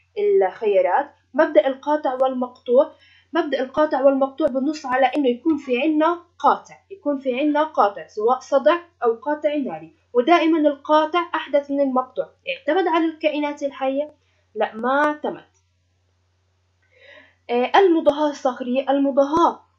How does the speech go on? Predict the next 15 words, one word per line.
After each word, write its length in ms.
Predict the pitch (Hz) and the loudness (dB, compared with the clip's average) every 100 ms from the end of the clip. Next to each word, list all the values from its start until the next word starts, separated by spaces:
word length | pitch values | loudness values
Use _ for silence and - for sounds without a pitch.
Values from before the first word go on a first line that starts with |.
| 302 | 4
الصخرية 760 | 302 294 - 285 277 254 240 | 6 4 2 -2 -2 0 2
هاي 200 | 254 254 | 2 0
الس-، 580 | 247 - 233 208 208 - | 0 -2 0 0 -2 -10
السؤال 340 | - - 269 | -10 0 0
حدد 400 | 269 262 233 240 | 0 -4 0 0
لنا، 180 | 277 240 | 0 -4
حكى 280 | - 214 269 | -8 -6 -4
لنا 160 | 247 | -2
مضاهاة 460 | 214 214 214 226 269 | -2 -2 0 2 2
صخرية، 400 | 269 269 240 202 | 2 -6 -6 -6
ما 80 | 240 | -4
أن 320 | 262 269 247 | -4 -4 -6
مضاهاة، 560 | 233 226 220 233 214 - _ - - - | -8 -2 -2 0 -2 -4 _ -20 -12 0
آه، 340 | 202 202 190 | 2 2 0
أحفورية. 840 | - - 226 220 214 208 233 - | -10 -8 0 0 0 -2 -2 -6